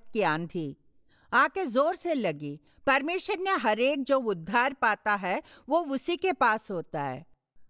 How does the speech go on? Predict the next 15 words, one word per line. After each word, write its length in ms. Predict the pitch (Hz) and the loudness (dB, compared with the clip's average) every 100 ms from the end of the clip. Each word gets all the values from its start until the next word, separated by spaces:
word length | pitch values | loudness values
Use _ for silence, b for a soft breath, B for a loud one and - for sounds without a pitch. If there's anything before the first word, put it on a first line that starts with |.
| - | -2
अगर 400 | 254 277 349 392 | 0 2 2 0
मैंने 600 | 330 202 190 202 277 359 | 0 -2 0 0 2 0
उद्धार 680 | 359 269 190 - 262 269 285 - | 2 0 0 0 4 6 4 2
पाया 320 | 214 202 214 | 0 2 2
है, 260 | 196 214 208 | 2 0 -2
तो 360 | 214 175 135 B B B B | -2 -2 0 B B B B
मेरे 400 | 220 262 339 392 | 2 4 4 0
बच्चों 480 | 294 277 - 311 311 | 0 0 0 -2 -2
की 180 | 302 311 | -2 -2
रक्षा 440 | 208 185 - 240 240 | -2 -2 2 2 0
की 140 | 254 | -6
कोई 500 | 233 - 240 262 311 | -6 2 2 2 -2
आश्वासन 840 | - 202 190 202 214 196 196 208 202 | -2 2 2 2 -2 -4 -2 -2 0
नहीं 480 | 180 196 214 233 170 | 0 0 2 0 0
है। 160 | 139 | -4